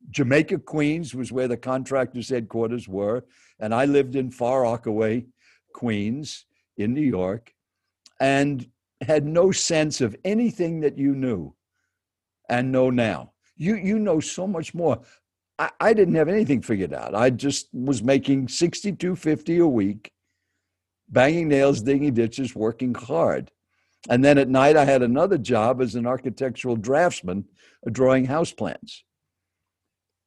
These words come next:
And I had a goal. And my wife, Judy, worked at Prentice Hall as an editor. So just picture, twenty-six-year-old. I was married at twenty-one and Judy was nineteen.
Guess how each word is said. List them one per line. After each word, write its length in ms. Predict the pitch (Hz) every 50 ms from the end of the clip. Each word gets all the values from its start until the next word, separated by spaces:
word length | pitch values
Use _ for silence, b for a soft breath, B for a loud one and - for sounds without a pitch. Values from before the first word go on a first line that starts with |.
| _ -
And 140 | 165 165 170
I 100 | 175 185
had 380 | - 170 170 170 151 - - _ -
a 80 | 143
goal. 640 | 143 131 170 156 147 135 110 85 71 69 - - _ _ _ _ _ _ _ _ _ _ _ _ _ -
And 280 | 135 131 131 135 - -
my 200 | 127 127 127 123
wife, 400 | 123 131 139 156 170 - - -
Judy, 440 | - 143 143 143 143 160 180 185 143 -
worked 680 | - - 120 110 127 131 139 151 147 - _ - - _ _ -
at 280 | 107 117 113 - - -
Prentice 360 | - 139 139 135 147 131 -
Hall 300 | - 123 123 123 127 127
as 140 | 120 104 120
an 100 | 113 -
editor. 680 | 95 104 101 98 92 92 _ _ - 104 107 123 135 - _ _ _ _ _ _ _ _ _
So 140 | - - 180
just 260 | 170 - 240 - -
picture, 340 | - 170 127 - - 113 90
twenty-six-year-old. 1300 | 82 - - 160 165 185 190 - - 160 147 - - 156 156 151 143 127 123 123 127 143 151 143 - _ b b b b b -
I 100 | 110 131
was 160 | 135 120 107
married 440 | 120 123 127 131 135 139 156 147 117
at 140 | 110 98 _
twenty-one 720 | - - 120 123 127 139 156 143 127 117 117 120 127 143 147
and 180 | 131 107 104
Judy 280 | 90 113 120 123 135 135
was 200 | 123 113 101 113
nineteen. 920 | 107 104 107 123 135 131 127 - - 107 92 92 98 110 135 165 165